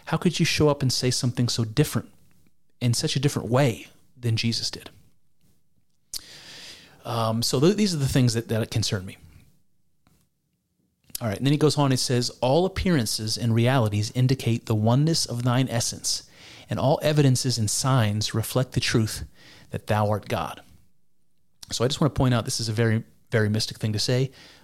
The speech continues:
"All appearances and realities indicate the oneness of thine essence." Okay, so what that means, to put it another way, is how things appear. That's your subjective experience of the world. That's, that's what your consciousness brings to your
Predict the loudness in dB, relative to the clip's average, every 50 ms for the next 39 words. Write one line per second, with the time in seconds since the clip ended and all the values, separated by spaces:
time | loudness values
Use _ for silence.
0 | -20 -12 _ -2 0 2 2 2 2 0 0 0 0 2 2 2 2 0 -2 -4
1 | -6 -8 -6 -6 -8 -8 -8 -14 -20 _ _ _ -6 -2 0 2 2 2 2 2
2 | 2 2 4 4 4 2 2 0 -2 -4 -8 -8 -6 -6 -6 -8 -10 -16 -20 -20
3 | -20 -20 -20 -20 -8 -4 0 0 2 2 0 0 -2 -2 -2 0 0 0 2 2
4 | 2 2 4 4 4 2 2 0 0 -2 -4 -6 -8 -8 -10 -8 -4 -2 -2 0
5 | 0 2 2 2 0 -2 -4 -6 -6 -4 -4 -4 -6 -8 -8 -8 -8 -8 -8 -8
6 | -12 -16 -20 -20 _ _ _ _ _ _ _ _ -12 -10 -8 -8 -10 -10 -12 -20
7 | -20 -20 -20 -20 -20 -20 -20 -20 -20 -20 -20 _ _ -10 -8 -6 -4 -4 -2 -2
8 | -2 -4 -2 0 2 4 4 4 4 2 2 0 -2 0 2 2 2 4 2 2
9 | 2 2 2 2 2 2 0 -2 -6 -12 -16 -20 -20 -20 -14 -8 -8 -6 -6 -4
10 | -2 -2 -2 -2 0 2 2 2 2 0 -2 -2 0 0 0 -2 -4 -8 -12 -16
11 | -18 -10 -6 -6 -4 -2 0 0 0 0 0 -2 -4 -4 -4 -2 0 0 -2 0
12 | 0 0 0 0 0 -2 -2 -2 0 2 2 4 2 2 0 0 0 2 2 2
13 | 2 0 -2 -6 -8 -8 -8 -6 -6 -4 -4 -4 -2 -2 -2 -2 -2 -2 -4 -4
14 | -2 -2 0 0 0 -2 -2 -2 -2 -4 -2 0 2 2 4 4 2 0 -2 -2
15 | -2 -2 -2 -2 -4 -6